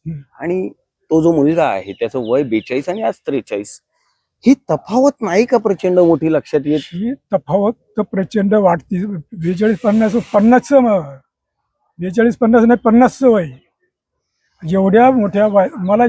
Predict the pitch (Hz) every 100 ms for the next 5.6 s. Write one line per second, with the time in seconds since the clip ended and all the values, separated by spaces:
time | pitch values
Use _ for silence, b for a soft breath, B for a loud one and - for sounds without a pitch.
0 | 202 208 285 - 175 214 190 151 196 240
1 | 240 220 214 196 175 170 131 _ _ _
2 | _ _ _ _ - _ _ _ - 170
3 | 226 - 202 226 262 254 262 214 202 202
4 | 214 - 180 202 202 202 196 180 185 254
5 | 220 226 202 202 -